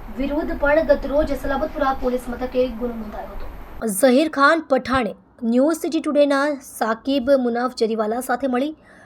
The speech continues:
સલાબતપુરા રેશમવાડમાં બાગે અહેમદ રઝા એપાર્ટમેન્ટ બનાવતા બિલ્ડર મોહમ્મદ અવાઝ, મોહમ્મદ ઇમ્તિયાઝ દાદુનો તોડ કર્યો હતો. આ જ બિલ્ડરને બ્લેકમેલ કરનાર હાંસોટના અંબેટના રિયલ ક્રાઇમ ન્યૂઝના હબીબુર રહેમાન ઉર્ફે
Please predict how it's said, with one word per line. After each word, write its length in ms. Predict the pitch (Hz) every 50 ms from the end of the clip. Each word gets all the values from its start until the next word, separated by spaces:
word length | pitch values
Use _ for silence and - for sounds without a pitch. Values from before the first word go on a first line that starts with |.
| - _
સલાબતપુરા 640 | - - 277 262 269 269 311 330 - - 302 285 294
રેશમવાડમાં 1000 | 285 269 262 - - 262 254 233 247 240 254 277 269 254 233 240 247 254 254 214
બાગે 420 | 214 226 226 233 208 220 240 233 240
અહેમદ 460 | 240 226 220 226 226 233 240 202 208 220
રઝા 280 | 220 208 - 233 220
એપાર્ટમેન્ટ 500 | 220 214 - 226 220 214 226 226 226 208
બનાવતા 480 | 214 202 214 233 247 226 240 196 185 - - - - - - - _ -
બિલ્ડર 380 | 214 233 254 214 262 269 277 277
મોહમ્મદ 420 | 262 247 240 240 240 247 262 226 - -
અવાઝ, 420 | 220 226 226 240 247 254 262 254 269
મોહમ્મદ 420 | 247 240 226 226 226 233 233 214
ઇમ્તિયાઝ 560 | 233 220 202 - 254 240 233 226 226 226 214 208
દાદુનો 500 | 214 214 208 208 247 240 220 214 220 226
તોડ 340 | 226 _ - 208 196 196
કર્યો 180 | 220 240 240 247 -
હતો. 260 | - 285 311 - - - - - - - - -
આ 160 | - 240 269
જ 80 | 277 285
બિલ્ડરને 460 | 269 302 294 233 294 294 294 285 285 302
બ્લેકમેલ 640 | 247 269 247 247 247 262 240 240 254 262 269 262 - _ _ _ -
કરનાર 400 | 247 233 226 233 233 202 - - 190 190
હાંસોટના 640 | 233 247 247 233 - - 269 269 269 254 262 254 240
અંબેટના 580 | 226 220 240 233 247 240 247 247 240 240 247
રિયલ 400 | 233 226 226 233 233 240 247 247
ક્રાઇમ 300 | 247 - 240 226 226 220
ન્યૂઝના 520 | 220 214 220 220 233 226 240 233 226 226 202
હબીબુર 520 | 226 226 202 208 226 226 202 214 233 233 226 233 226 - - 247 226
રહેમાન 460 | 220 214 208 214 226 233 220 220 220
ઉર્ફે 320 | 226 226 - - - -